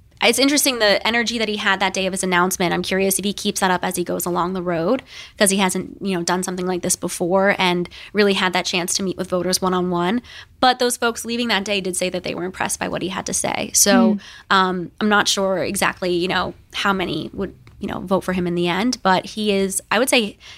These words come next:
Speaker 1: Tim Scott and Nikki Haley, which is interesting that both the candidates from South Carolina are the two that I've heard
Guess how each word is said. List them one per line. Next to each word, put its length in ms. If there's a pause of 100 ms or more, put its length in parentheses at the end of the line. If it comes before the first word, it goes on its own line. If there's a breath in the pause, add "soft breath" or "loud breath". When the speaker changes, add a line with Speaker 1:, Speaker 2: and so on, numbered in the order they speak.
(140 loud breath)
Speaker 1:
Tim 200
Scott 220
and 80
Nikki 220
Haley, 320
which 120
is 80
interesting 340
that 180
both 260
the 100
candidates 340
from 80
South 220
Carolina 380
are 80
the 100
two 300
that 100
I've 140
heard 480